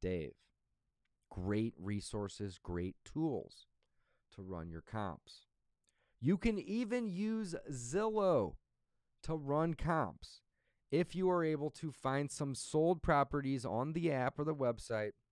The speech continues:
that are very similar to your property and have sold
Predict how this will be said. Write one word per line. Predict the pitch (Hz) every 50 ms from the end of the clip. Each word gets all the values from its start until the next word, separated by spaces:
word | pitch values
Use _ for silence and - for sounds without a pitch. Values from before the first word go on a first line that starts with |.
| _ _ _ _ _ _ _ _ _ _ - - - _ - - - _ -
that | 123 131
are | 135 127
very | 117 110 131 135 143 156
similar | 139 - - - 180 180 190 190 190 185
to | 135 - 180
your | 185 165 156 160 170 196 190
property | - - 135 101 87 85 - 90 85 87 90 92 - -
and | 95 98
have | 104 98 -
sold | - - - - - 131 131 147 151 156 160 160 151 127